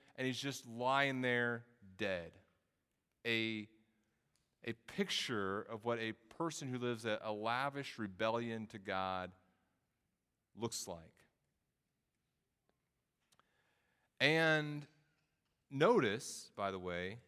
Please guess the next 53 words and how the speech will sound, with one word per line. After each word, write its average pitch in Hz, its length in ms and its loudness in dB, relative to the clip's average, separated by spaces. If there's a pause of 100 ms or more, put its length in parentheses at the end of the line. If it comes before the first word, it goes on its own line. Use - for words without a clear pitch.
(140)
as 107 160 -8
you 123 60 -4
look 143 140 -6
at 139 80 -10
the - 60 -10
text, - 520 -6
the 131 60 -2
narrator 147 460 2
refers 120 380 -2
to - 100 -8
him 104 160 -6 (120)
as 104 120 -6
king, 104 560 -4
king, 107 480 -6
king, 110 380 -8
king, 107 180 -4
over 139 220 2
and 127 80 0
over 117 200 0
again. 90 160 -6
Every 120 140 -2
time 139 120 2
he 123 40 0
mentions 113 300 -8
it, 101 100 -10 (220)
it's - 140 -14
the 98 80 -14
king 156 200 -4
of 139 80 2
Moab, 110 460 4
Eglon, 107 320 -2
king, 127 160 -14 (640)
until 139 260 2
you 170 100 6
get 139 220 4 (840)
to 123 120 -6
this 151 140 0
section, 120 380 -2
and 120 60 0
then 131 60 4
all 139 100 6
of 139 80 2
a 131 40 -4
sudden 123 360 2
he 120 100 -8
doesn't 120 300 -2
mention 110 240 -6
even 107 160 -4
his 90 160 -6
name 95 440 -4
again. 82 260 -12 (1600)
He's 120 160 -4
been 120 200 -2